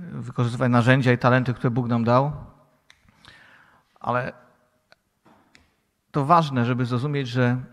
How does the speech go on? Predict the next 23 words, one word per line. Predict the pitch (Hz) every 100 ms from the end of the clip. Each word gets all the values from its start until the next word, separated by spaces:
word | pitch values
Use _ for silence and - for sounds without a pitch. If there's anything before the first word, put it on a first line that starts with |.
| -
że | 113 117
Bóg | 123 160
się | - 143 135 131 - - _ _ _ _ _ _ _ _ _
objawia | - 120 135 147 143
nam | 135
jako | 131 - 123
dobry | 117 139 123 131
ojciec, | 117 110 - 98 -
jako, | - 117 - 123 120 135
jako | 120 - 120
nasz | 117 107
ojciec. | 107 - 104 - - - - - _ _ _ _ _ _ _ _ _ _ -
A | 117 113 113 117 - 214 - _ _ _ _ _ _ _ _ _ _ _ _ _ _ _ _
na | 143
początku | 175 165 202 196 185 180 - - _ _ _ _ _ _ _ _ -
w | -
Starym | - 160 165
Testamencie | 160 160 160 160 -
nie | 151 196 165
jest, | 110 - - - - _ _ _
nie | 135
jest | 143 117
tak | 113 - -